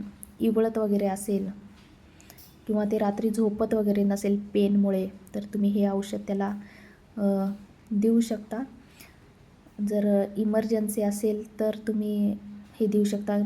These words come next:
नाहीतर तुम्ही डॉक्टरांच्या सल्ल्याने सुद्धा हे औषध घेऊ शकता. तर, अ, Melonex जे आहे ते पेनकिलर म्हणून काम करतं. ज्या कुत्र्यांना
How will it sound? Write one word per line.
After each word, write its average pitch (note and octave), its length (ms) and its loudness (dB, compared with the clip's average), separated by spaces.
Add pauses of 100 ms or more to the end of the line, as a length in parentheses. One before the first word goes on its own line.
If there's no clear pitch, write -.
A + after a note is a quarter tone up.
(120)
नाहीतर G3+ 360 0
तुम्ही G#3 280 2
डॉक्टरांच्या G3+ 580 -2
सल्ल्याने G3+ 500 0
सुद्धा G3+ 300 -2
हे G#3 200 -2
औषध G3 320 -2 (960)
घेऊ A3 300 6
शकता. F3+ 420 -4 (720)
तर, G3 160 -2
अ, F#3+ 400 -4
Melonex G#3 520 0 (220)
जे G#3+ 100 -2
आहे G#3 260 0
ते A3 540 -4
पेनकिलर G#3+ 540 2
म्हणून G#3+ 260 -2 (1000)
काम G3+ 240 0
करतं. G3+ 420 -4 (360)
ज्या G#3 520 0
कुत्र्यांना G#3 340 0